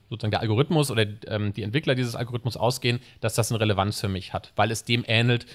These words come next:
was ich in der Vergangenheit schon geliked, kommentiert oder rezipiert habe. Das Versprechen, was in diesen beiden Facetten von Personalisierung drinsteckt, ist ja, dass ich als einzelne Person bessere, relevantere, für mich irgendwie wichtigere,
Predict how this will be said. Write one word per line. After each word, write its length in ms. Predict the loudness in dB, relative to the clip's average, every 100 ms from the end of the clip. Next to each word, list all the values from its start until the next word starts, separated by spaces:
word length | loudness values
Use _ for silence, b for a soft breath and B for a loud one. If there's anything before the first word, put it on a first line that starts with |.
| B
was 140 | -4 -2
ich 60 |
in 60 | 0
der 80 | 0
Vergangenheit 440 | 2 0 0 -2
schon 220 | -2 -4
geliked, 440 | -2 0 0 -2 -8
kommentiert 680 | -6 -6 -4 -2 -2 -6 -12
oder 320 | -4 -2 -2 -4
rezipiert 480 | -8 -8 -12 -14 -14
habe. 200 | -16 -16 -20 _ _ _ _ _ _ _ _ -20 -20 -20 B B B B B B B B -12
Das 120 | -4
Versprechen, 600 | -4 2 2 2 0 -2 -2
was 120 | -4
in 80 | -2
diesen 360 | 0 0 -2 -6 _ _ _ _ _ _ 2
beiden 420 | 4 6 4 -2
Facetten 360 | -2 -2 0 0
von 140 | 2
Personalisierung 640 | 4 6 6 4 4 4
drinsteckt, 440 | 4 2 2 -2 0
ist 120 | 2
ja, 80 | 4
dass 180 | 2 0
ich 180 | -4 -4 _ _ _ _ -2
als 140 | -2
einzelne 400 | 2 2 2 0
Person 400 | 0 2 2 2
bessere, 520 | 2 2 0 0 0
relevantere, 720 | 0 2 4 4 4 2 0 b b b -2
für 120 | 4
mich 280 | 4 4 4
irgendwie 420 | 4 4 2 2
wichtigere, 640 | 0 0 0 0 2 2